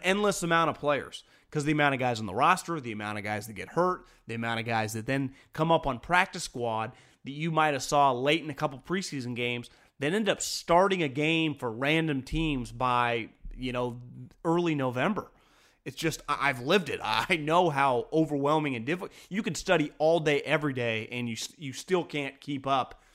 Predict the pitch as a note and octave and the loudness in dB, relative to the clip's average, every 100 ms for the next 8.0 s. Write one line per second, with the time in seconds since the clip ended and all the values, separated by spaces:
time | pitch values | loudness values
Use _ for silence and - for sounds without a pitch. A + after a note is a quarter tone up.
0 | _ _ C#3+ C#3 C#3 D3 C#3+ C#3 C#3+ C#3+ | _ _ -6 -4 0 0 2 2 2 0
1 | - D#3+ D3+ - B2+ C3 D3 C3+ C3 E3+ | -2 -4 -4 -10 -14 -8 -8 -6 -2 -2
2 | E3+ - F#3 E3 - _ - - C#3 E3 | -2 -6 -6 -6 -12 _ -20 -6 0 2
3 | E3 C#3+ - - F3+ A#3+ A3 A#2+ F#2+ - | 2 0 -8 -6 0 0 0 -4 -8 -14
4 | - _ D3 G#3+ A#3 - - G#3 A#3 G#3 | -20 _ -2 2 2 0 0 2 2 0
5 | D#3+ C#3 C3+ A#2+ A#2 D#3+ A#3+ G3 B2 - | -4 -4 -4 -6 -6 -4 -4 -6 -8 -14
6 | _ - D#3+ - - F#3 F3+ E3+ D3+ D3 | _ -6 -6 -2 -2 -2 -4 -4 0 0
7 | C#3+ C3 B2 _ - D#3+ F3 A#2+ - | 0 -4 -4 _ -10 -2 -2 -2 -8